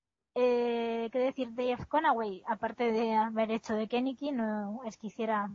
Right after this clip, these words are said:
mucho reseñable, aparte de salir en Se ha escrito un crimen, en la serie Taxi y en algunas series más. Pero sí que hizo el primer Danny Zuko en, en Broadway, así que bueno, que descanse en paz.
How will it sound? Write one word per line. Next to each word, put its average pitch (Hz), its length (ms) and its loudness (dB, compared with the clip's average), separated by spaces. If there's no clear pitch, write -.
mucho 220 260 -2
reseñable, 233 560 0
aparte 220 320 -4
de 208 80 -4
salir 220 300 -4
en 196 480 -4
Se - 160 -4
ha - 20 4
escrito 220 340 -2
un 208 120 0
crimen, 277 400 2
en 240 180 0
la 208 100 -2
serie 220 280 -4
Taxi 220 320 -6
y 220 100 -6
en 208 100 -4
algunas 214 360 -2
series 233 320 -8
más. - 320 -4
Pero 226 280 4
sí 226 180 -4
que 262 100 -6
hizo 269 260 2
el 226 120 4
primer 220 380 0
Danny 226 340 0
Zuko 311 480 2
en, 208 500 -2
en 208 280 0
Broadway, 226 560 4
así 214 260 -2
que 190 140 -6
bueno, 233 240 -4
que 226 100 0
descanse 220 380 0
en 202 100 -2
paz. - 140 -2